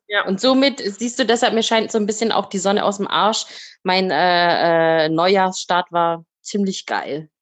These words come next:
Speaker 1: Mega. Hört sich
Speaker 2: Und
Speaker 1: sehr
Speaker 2: ich find, äh, passender könnte man jetzt auch gar nicht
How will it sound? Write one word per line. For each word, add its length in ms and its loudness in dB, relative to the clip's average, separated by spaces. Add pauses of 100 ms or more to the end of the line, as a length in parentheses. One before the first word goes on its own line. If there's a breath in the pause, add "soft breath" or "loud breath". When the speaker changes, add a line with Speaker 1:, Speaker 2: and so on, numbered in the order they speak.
(380)
Speaker 1:
Mega. 560 -4 (720)
Hört 200 -6
sich 300 -12
Speaker 2:
Und 100 4
Speaker 1:
sehr 80 0
Speaker 2:
ich 100 0
find, 300 4
äh, 180 -10
passender 480 2
könnte 320 0
man 160 2
jetzt 240 -4
auch 180 -2
gar 220 2
nicht 240 -2